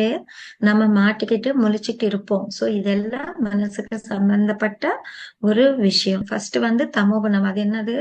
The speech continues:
லேசினஸ். அதுக்கப்புறமா ரஜோகுணத்துல இருந்து நாம வெளியே வந்தோம். யாரு? நம்ம எப்போ இந்த அரிஷத் வர்க்கங்கள் எல்லாம் நாம வந்து தாண்டி நாம எப்போ வெளியே வருவோமோ, அப்போ நம்ம வந்து ரஜோகுணத்துல இருந்து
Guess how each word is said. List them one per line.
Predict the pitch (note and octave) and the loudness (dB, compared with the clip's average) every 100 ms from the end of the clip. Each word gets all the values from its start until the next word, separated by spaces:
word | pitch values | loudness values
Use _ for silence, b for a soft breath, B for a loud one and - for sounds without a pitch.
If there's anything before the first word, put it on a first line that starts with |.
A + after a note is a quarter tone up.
| C4+ | -2
லேசினஸ். | G3 G#3 A3 G#3 F#3 F#3+ B B B | 0 -2 -2 -2 -2 -8 B B B
அதுக்கப்புறமா | B G3+ G#3+ A3 A#3+ A#3 | B -2 0 2 4 4
ரஜோகுணத்துல | G#3 G3+ B3 A#3+ A3 G#3 G#3+ | 2 2 0 0 -2 -2 -2
இருந்து | G#3+ C4 | -2 0
நாம | C4 A#3 F4 F#4+ | 0 0 -2 0
வெளியே | G#3+ A3 A3 | 0 2 0
வந்தோம். | G3+ G3 G3+ B B B B | 0 -2 -4 B B B B
யாரு? | G#3+ A3 A3+ A3+ A#3+ B3 G#3+ G#3 G#3 | -2 0 -2 -2 -4 -6 -6 -4 0
நம்ம | G#3+ G#3+ A3+ | 0 2 2
எப்போ | G#3+ G#3 B3+ | 0 0 -2
இந்த | C4+ A3+ C#4 E4 | 0 2 0 0
அரிஷத் | G#3 G#3 A#3 G#3+ | 0 0 -2 -2
வர்க்கங்கள் | G#3 G3+ G#3 G#3 G#3 | 0 0 -2 -2 0
எல்லாம் | G3 G3 A3+ A3+ | 0 -2 -2 -2
நாம | G#3+ G3+ | 0 0
வந்து | F#3+ F#3+ G#3 - | 0 -2 -4 -2
தாண்டி | F#3+ F#3+ G3+ A3 D#4+ - B B B | -2 2 2 2 0 -4 B B B
நாம | G#3 G3+ G#3 | -2 0 2
எப்போ | G3 G3 A#3 | 0 -2 -4
வெளியே | G#3+ F#3+ G#3+ | -2 0 0
வருவோமோ, | G#3 F#3+ F#3 G3 G#3+ E4 - | 0 -2 -2 0 0 -2 -6
அப்போ | G#3 - A#3+ | -8 -4 0
நம்ம | A3+ G3+ G#3 | 2 2 4
வந்து | G3+ G#3 D4+ A4 - | 2 2 0 -4 -2
ரஜோகுணத்துல | G3 F#3+ A#3 A#3 A3 G#3 - G#3 | 0 0 0 0 -2 -4 -4 -4
இருந்து | G#3 A3 | -2 -2